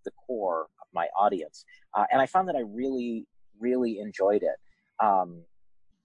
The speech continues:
teaching adults can be challenging, and I think learning as an adult can be challenging because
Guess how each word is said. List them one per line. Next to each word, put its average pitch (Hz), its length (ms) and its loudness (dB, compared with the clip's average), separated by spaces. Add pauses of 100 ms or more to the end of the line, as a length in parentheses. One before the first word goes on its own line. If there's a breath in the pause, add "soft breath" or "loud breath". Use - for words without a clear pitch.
(320)
teaching 143 320 -2
adults 120 680 4 (220)
can 135 200 -10
be 120 120 -8
challenging, 127 920 -4
and 113 80 -2
I 107 80 0
think 113 160 -10
learning 120 440 -2
as 87 160 -2
an 95 80 -10
adult 87 420 0
can 92 100 -18
be 82 120 -10
challenging 73 580 -8 (100)
because 131 880 4